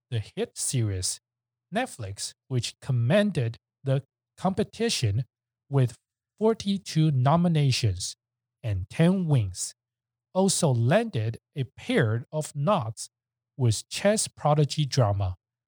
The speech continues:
The Queen's Gambit, which was named the best limited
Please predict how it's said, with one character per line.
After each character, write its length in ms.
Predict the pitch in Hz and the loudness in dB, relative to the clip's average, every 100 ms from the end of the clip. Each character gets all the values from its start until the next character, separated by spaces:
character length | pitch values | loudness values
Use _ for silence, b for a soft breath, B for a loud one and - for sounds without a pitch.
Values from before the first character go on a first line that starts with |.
| _ | _
The 120 | 123 104 _ | -6 -6 _
Queen's 500 | - 226 208 - - _ | 0 0 0 -2 -4 _
Gambit, 500 | 135 117 107 107 - _ _ _ _ _ - | -2 -2 -2 -8 -18 _ _ _ _ _ -2
which 200 | 135 - | -2 2
was 320 | 127 110 - | 2 2 2
named 540 | 120 160 208 120 113 - _ - | 0 2 2 2 -2 -6 _ -4
the 140 | 117 - - | -4 -4 -2
best 320 | 220 233 - | 0 0 2
limited 640 | 143 151 202 208 190 185 | 4 4 2 -2 -4 -6